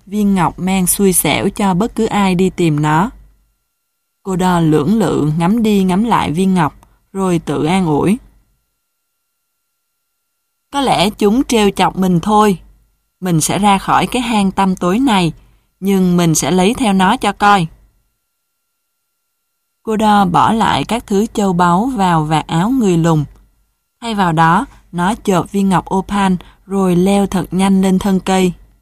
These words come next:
Tới ngọn, cô đo phải chui qua tấm thảm dây nho dày đặc mới lọt được ra ngoài. Được nhìn thấy ánh sáng mặt trời thật là vui thích. Thấy động, hàng trăm con két lông xanh và vàng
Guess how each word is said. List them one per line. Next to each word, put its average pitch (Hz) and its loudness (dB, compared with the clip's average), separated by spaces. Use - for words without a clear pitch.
Tới 196 -4
ngọn, 151 2
cô 196 -4
đo 185 2
phải 147 -2
chui 202 2
qua 196 0
tấm 208 -2
thảm 208 0
dây 202 2
nho 190 2
dày 170 0
đặc 147 -2
mới 170 -4
lọt 233 0
được 165 -4
ra 185 -2
ngoài. 175 0
Được 202 -2
nhìn 196 4
thấy 202 0
ánh 226 0
sáng 226 -2
mặt 240 -2
trời 175 0
thật 170 -6
là 160 -2
vui 180 0
thích. 262 -4
Thấy 214 -4
động, 147 0
hàng 185 -4
trăm 208 2
con 202 2
két 226 -4
lông 202 2
xanh 196 0
và 175 2
vàng 156 0